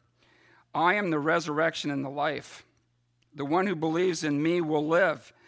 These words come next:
even though they die. And whoever lives by believing in me will never die.'" Do you believe this? Well, a couple things that I've, I've thought about this verse. First of all,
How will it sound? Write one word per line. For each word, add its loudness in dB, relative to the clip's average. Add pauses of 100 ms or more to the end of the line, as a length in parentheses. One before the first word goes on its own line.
(340)
even 0
though 2
they -2
die. 0
And -4
whoever 0
lives 0
by 0
believing -4
in -4
me -8 (500)
will -2
never 0
die.'" -6 (1040)
Do -8
you -4
believe 0
this? -10 (1300)
Well, 0
a 0
couple 0
things -4
that -2 (140)
I've, -6
I've -2
thought 2
about 0
this -6
verse. -8 (600)
First 0
of -4
all, -2